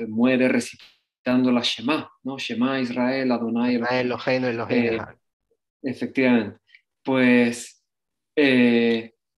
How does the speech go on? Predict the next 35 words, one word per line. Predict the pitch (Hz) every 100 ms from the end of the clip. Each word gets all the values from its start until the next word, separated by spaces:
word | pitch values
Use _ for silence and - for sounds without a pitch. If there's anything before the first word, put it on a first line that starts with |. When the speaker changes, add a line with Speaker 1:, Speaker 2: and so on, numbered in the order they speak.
| _ _ - _ _ _ -
Speaker 1:
yo | 147 151
lo | 190
que | 175 143
más | 147 170
estudié | 165 143 147 156
en | 147
la | 135 -
tesis | 147 143 156
doctoral | 139 139 - _ - 135 147 160
era | 160 135 131
ver | 131 127
efectivamente, | - 143 135 127 120 - _ _ _ _ _ _ -
¿es | 196
verdad | 208 170 180 175
que | 160
los | 143
judíos | 143 139 135 151
definieron | 143 139 131 135 139
su | 123 120
canon | - 131 123
más | 117 123 127
o |
menos | 127 127 123
en |
el | 120 120
año | 127 127
cien? | - 190 233 277 - _ _ _ _ _ _ _ _ _ _ - - _ _ _ _ -
Y | 151
yo | 170
creo | 208
que | 214
es | 196
la | 160
mejor | 139 156
explicación. | 151 127 123 - 190 135 104